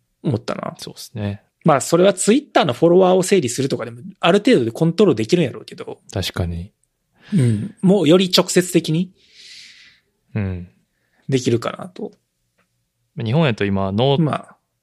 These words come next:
Speaker 2: ノートとか流行ってるから、
Speaker 1: あー、
Speaker 2: アールエスエス
Speaker 1: ノート流行ってるな。
Speaker 2: うん、流行ってもいいと思うんですけどね。
Speaker 1: うん。
Speaker 2: あれも。
Speaker 1: まあ、でもノートはね、ノート自体がの-、そのフォロー機能を持ってるっていうのもあるよな。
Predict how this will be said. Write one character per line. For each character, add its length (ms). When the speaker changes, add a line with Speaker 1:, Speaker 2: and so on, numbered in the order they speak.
Speaker 2:
ノ 120
ー 40
ト 80
と 80
か 200
流 60
行 80
っ 60
て 80
る 100
か 80
ら、 220
Speaker 1:
あ 140
ー、 40
Speaker 2:
ア 40
ー 20
ル 60
エ 20
ス 20
エ 40
ス 80
Speaker 1:
ノ 60
ー 20
ト 0
流 40
行 60
っ 40
て 160
る 60
な。 120
Speaker 2:
う 20
ん、 220
流 60
行 40
っ 100
て 80
も 220
い 60
い 60
と 100
思 80
う 20
ん 60
で 60
す 140
け 80
ど 60
ね。 260
Speaker 1:
う 40
ん。 320
Speaker 2:
あ 100
れ 80
も。 240
Speaker 1:
ま 80
あ、 20
で 80
も 80
ノ 60
ー 20
ト 100
は 80
ね、 160
ノ 180
ー 20
ト 100
自 140
体 160
が 80
の-、 340
そ 140
の 100
フ 140
ォ 40
ロ 180
ー 20
機 140
能 100
を 60
持 100
っ 40
て 280
る 80
っ 60
て 220
い 40
う 20
の 60
も 80
あ 20
る 60
よ 80
な。 200